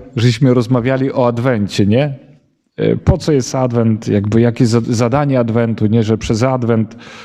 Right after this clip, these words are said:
e, przez ten, ten czas oczekiwania Pan Bóg jakby przygotowuje człowieka, e, nie tyle na, e, właśnie Boże Narodzenie, ile właśnie na to, żeby człowiek całe życie żył z Bogiem i w ostateczności wszedł do nieba.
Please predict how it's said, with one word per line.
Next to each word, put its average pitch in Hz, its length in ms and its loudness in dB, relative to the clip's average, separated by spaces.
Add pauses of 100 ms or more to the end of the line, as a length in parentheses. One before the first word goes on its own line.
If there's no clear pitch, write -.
(500)
e, 104 280 0
przez 117 240 -2
ten, 127 420 0
ten 123 160 0
czas 131 280 -2
oczekiwania 123 580 -2
Pan 123 240 -2
Bóg 120 160 -4
jakby 117 200 2
przygotowuje 127 680 0
człowieka, 120 600 0 (560)
e, 110 180 2
nie 117 260 4
tyle 143 380 0
na, 120 600 2
e, 101 360 -2
właśnie 117 320 -2
Boże 123 260 -2
Narodzenie, 127 720 0 (420)
ile 131 260 4
właśnie 123 380 -2
na 123 240 2
to, 127 120 -2
żeby 117 220 0
człowiek 127 320 -2
całe 120 260 0
życie 131 280 2
żył 113 200 0
z 104 100 -4
Bogiem 135 380 -2
i 120 160 0
w 110 200 -4
ostateczności 120 840 -4
wszedł 120 300 -2
do 147 120 0
nieba. 110 360 -2